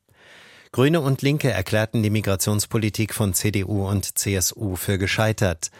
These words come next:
Auch Politiker vom Koalitionspartner S P D sehen die Fortsetzungen der Zurückweisungen kritisch.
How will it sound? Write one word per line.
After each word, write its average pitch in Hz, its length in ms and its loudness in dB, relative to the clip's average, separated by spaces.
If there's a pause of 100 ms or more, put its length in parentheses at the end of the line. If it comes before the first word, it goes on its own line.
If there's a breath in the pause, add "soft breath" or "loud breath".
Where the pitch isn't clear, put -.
(380 loud breath)
Auch 90 340 0
Politiker 98 480 0
vom 95 240 0
Koalitionspartner 95 1040 0
S - 140 0
P 104 160 0
D 110 320 2 (260 loud breath)
sehen 85 260 0
die 87 120 -2
Fortsetzungen 101 760 0
der 90 160 -2
Zurückweisungen 87 960 -2
kritisch. - 580 -4